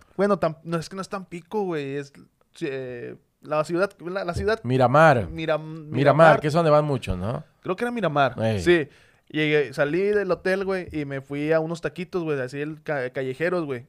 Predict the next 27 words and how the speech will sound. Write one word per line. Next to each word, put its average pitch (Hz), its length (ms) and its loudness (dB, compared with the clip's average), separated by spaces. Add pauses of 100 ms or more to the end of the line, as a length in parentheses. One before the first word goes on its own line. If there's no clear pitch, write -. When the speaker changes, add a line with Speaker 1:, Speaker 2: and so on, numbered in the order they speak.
(140)
Speaker 1:
Y 139 100 -12
yo 127 160 -10
pensé 135 240 -16
que - 80 -14
era 135 140 -8
lo, 135 160 -12
yo 123 120 -14
pensaba 151 300 -8
que - 80 -12
era 147 80 -4
lo 151 140 -6
mismo, 180 360 -8
güey. 175 280 -4 (380)
Y 131 100 -4
luego 139 260 0
le 143 160 0
digo 139 160 0
al, 143 140 0
al 139 160 0
taquero, 135 320 -2
le 135 80 0
digo, 139 140 2
"Óigame, 190 280 -2
unos 202 160 -12
tacos 240 260 -8
de 240 60 -6
trompo." 233 480 -4